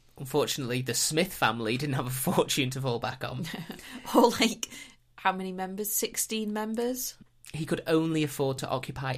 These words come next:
Speaker 1: a few of the rooms at Borley Rectory, allowing the others, entire wings, to continue gathering dust and decay.
Speaker 2: Yeah, surely there's, there's an answer to this somewhere, isn't there? A massive empty house
Speaker 1: Mm.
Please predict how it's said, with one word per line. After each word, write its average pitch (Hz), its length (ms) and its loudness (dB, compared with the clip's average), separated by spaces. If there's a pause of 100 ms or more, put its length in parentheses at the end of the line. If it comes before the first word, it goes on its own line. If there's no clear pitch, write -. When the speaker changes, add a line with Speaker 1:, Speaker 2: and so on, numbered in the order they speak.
Speaker 1:
a 143 60 -4
few 151 420 0
of 135 140 0
the 123 100 2
rooms 113 380 -2
at - 180 -4
Borley 123 300 0
Rectory, - 480 -4 (280)
allowing 131 360 6
the 135 140 4
others, 123 480 2 (260)
entire 147 420 4
wings, 127 640 2 (600)
to 143 100 -6
continue 143 460 -2
gathering 127 480 0
dust 120 360 -4
and 110 120 -2
decay. 110 400 -6 (800)
Speaker 2:
Yeah, 269 220 -8
surely 440 440 0
there's, 427 200 2
there's 269 280 0
an 254 120 2
answer 262 380 2
to - 160 -4
this 156 280 -6
somewhere, 131 680 -6
isn't 165 280 -6
there? - 220 -16 (680)
A 190 60 -2
massive 220 640 2
empty 190 480 -2
house 160 760 -6
Speaker 1:
Mm. 131 260 -6